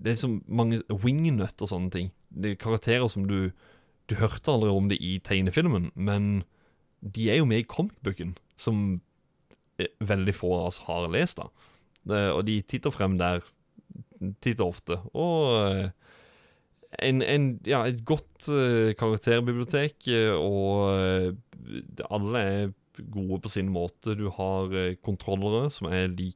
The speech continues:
som Street Fighter. Det er enten Charge Attack eller Motion Control Attack.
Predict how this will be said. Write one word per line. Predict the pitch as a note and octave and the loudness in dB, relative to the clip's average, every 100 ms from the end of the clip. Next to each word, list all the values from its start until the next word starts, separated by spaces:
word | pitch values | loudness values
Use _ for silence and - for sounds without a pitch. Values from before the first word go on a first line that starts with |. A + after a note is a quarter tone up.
| - | -10
som | - F2 F2+ | -10 -6 -4
Street | F#2+ F#2+ F#2 | -4 -4 -2
Fighter. | G2 G2 D3+ F3 - - - _ _ | -2 0 0 -2 -6 -20 -20 _ _
Det | G2+ | 0
er | F#2+ | 0
enten | F#2 - G#2 G#2 F#2+ - | 0 0 0 2 0 -4
Charge | - F#2+ G2+ G2+ | -2 0 0 -2
Attack | G#2 C3+ D#3 - - | -4 -4 -4 -8 -4
eller | F#2+ F#2+ G2 F#2+ - _ _ | 0 2 2 2 -4 _ _
Motion | G2+ F#2+ F#2+ G#2+ | 0 0 0 -4
Control | F#2+ F#2+ G#2 G2+ | -2 0 0 0
Attack. | G2+ D3 - | 0 -4 -4